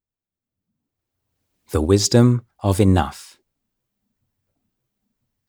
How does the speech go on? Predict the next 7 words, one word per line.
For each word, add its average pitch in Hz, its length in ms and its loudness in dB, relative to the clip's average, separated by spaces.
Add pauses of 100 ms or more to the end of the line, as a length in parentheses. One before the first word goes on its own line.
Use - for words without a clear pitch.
Luang 120 240 2
Por 131 220 -4
spoke 87 560 -4
of 80 80 -6
elderly 95 420 0
lay 95 220 0
disciples 71 800 -12